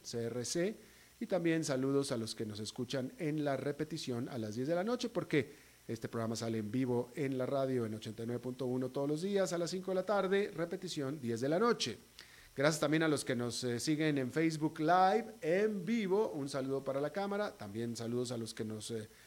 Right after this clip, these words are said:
lo escuchan de manera diferida.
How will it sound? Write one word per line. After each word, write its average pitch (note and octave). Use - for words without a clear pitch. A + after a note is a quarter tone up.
lo A2
escuchan C#3
de A#2+
manera C3
diferida. F3+